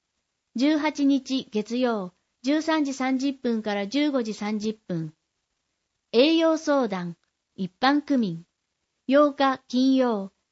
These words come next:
二十七日水曜、九時から十五時三十分。育児学級。育児学級では、お口の健康と発達、育児についてお話をします。母子健康手帳をお持ちください。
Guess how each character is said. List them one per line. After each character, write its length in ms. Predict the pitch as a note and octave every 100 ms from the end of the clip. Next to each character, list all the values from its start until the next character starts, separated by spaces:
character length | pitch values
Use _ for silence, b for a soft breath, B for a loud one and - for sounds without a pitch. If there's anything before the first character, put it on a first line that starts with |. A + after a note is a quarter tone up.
| -
二 160 | D#4+
十 180 | D4 D4
七 240 | B3 A#3+ B3+
日 420 | A3+ - G3+ -
水 320 | - A3 A#3
曜、 340 | A3+ G#3+ F3+ F3+ _ _ _ -
九 120 | D4
時 140 | D#4
か 120 | C#4
ら 100 | B3+
十 240 | A3 C#4 C4+
五 100 | A#3
時 120 | G3+
三 240 | - G#3+ A#3
十 140 | B3
分。 420 | - F#3+ E3 D3 _ _ _ _ _ _ _ _ _ _ _ _ _ _ -
育 240 | A3 D4+
児 160 | D4+ D#4
学 260 | D#4 D#4 -
級。 340 | G3 E3+ D3+ _ _ _ _ _ _ _ _
育 220 | A#3+ A#3+ D4
児 140 | D#4
学 240 | D#4 D#4
級 220 | - B3+ G#3+
で 100 | G3+
は、 220 | F#3+ G3 _ _ _
お 120 | A3+
口 260 | A3+ - D4+
の 160 | D#4 D4+
健 260 | C#4 C4+
康 200 | C4+ C4
と 280 | B3+ A#3+ A#3 _ _
発 260 | - A3+ -
達、 440 | C4+ C4+ B3+ B3 -
育 240 | C#4 D#4+
児 140 | D4+
に 100 | C4+
つ 140 | B3+ B3
い 100 | A3+
て 140 | G3+
お 60 | G3
話 460 | F#3+ A#3 B3 B3 A3+
を 80 | A3
し 160 | G#3
ま 120 | G3+
す。 200 | G3+ - _ _ _ _ _ _ _ -
母 100 | A#3+
子 140 | -
健 240 | D4+ D#4 D#4+
康 160 | D#4
手 140 | D#4+ D#4
帳 260 | C#4+ B3+
を 120 | B3
お 100 | -
持 120 | A#3 A3+
ち 120 | -
く 80 | G#3+
だ 140 | G#3+
さ 200 | A3 G3+
い。 140 | E3+